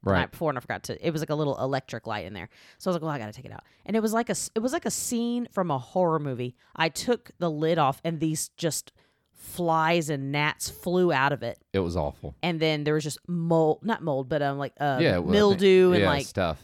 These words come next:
Speaker 2: It was
Speaker 1: inside of it and, like
Speaker 2: This had only been after not even a week. It
Speaker 1: Right,
Speaker 2: was
Speaker 1: and I had, and the kids were so sad. They're like, "Where's the pumpkin?"
Speaker 2: Right.
Speaker 1: And we're like, "We had to,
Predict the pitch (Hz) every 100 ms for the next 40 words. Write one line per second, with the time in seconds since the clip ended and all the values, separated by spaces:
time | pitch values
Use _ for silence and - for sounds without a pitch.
0 | - 110 98 98 110 101 - 185 180 175
1 | 170 165 - 160 151 147 143 143 139 -
2 | 151 - 139 117 110 95 98 92 - 90
3 | 80 - - - 107 104 90 82 98 90
4 | - 80 165 156 143 - 151 151 143 160
5 | 156 151 160 - - 226 190 160 156 -
6 | 175 160 165 156 143 127 131 156 151 151
7 | 127 147 156 160 147 131 135 135 113 -
8 | 87 80 78 160 160 151 151 156 170 160